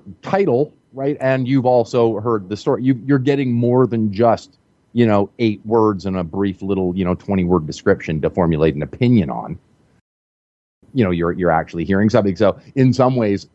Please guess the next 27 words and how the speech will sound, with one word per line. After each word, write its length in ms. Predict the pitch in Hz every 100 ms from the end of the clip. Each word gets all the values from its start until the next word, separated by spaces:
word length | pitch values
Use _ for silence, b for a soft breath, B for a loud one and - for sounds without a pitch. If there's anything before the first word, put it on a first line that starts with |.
| _ _ - 69 -
I 60 |
think 160 | 104 92
it 80 | 107
is 160 | 104
actually 320 | - - - 95
a 60 |
bit 300 | 87 87 117
of 80 | 92
a 40 | 90
move 400 | 95 90 71 -
back. 340 | 120 117 -
You're 80 | 98
getting 180 | 95 90
a 40 |
broader 500 | 85 101 113 110 92
access 500 | 120 165 - 123 101
to 100 | -
news, 440 | 101 101 101 98 -
but 280 | 104 -
the 80 | 101
format 680 | - - 139 139 135 110 95
of 180 | 92 87
it 120 | 90
is 140 | 90 -
making 380 | 104 104 104 95
you 100 | 95
make, 360 | 98 98 -